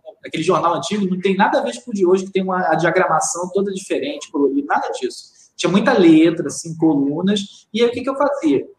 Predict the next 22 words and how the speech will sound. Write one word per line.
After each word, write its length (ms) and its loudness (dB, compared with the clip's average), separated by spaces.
Eu 80 2
fazia 240 2
aqueles 180 -4
bonecos 400 -4
palitinho 800 -2
e 80 2
eu 120 6
mesmo 220 0
narrava 380 4
a 40 -4
minha 120 -4
história, 380 2
ele 160 0
pulando 420 2
de 160 -2
um 40 0
lado 280 2
pro 180 -4
outro, 280 2
descendo 400 -4
na 140 0
corda. 380 0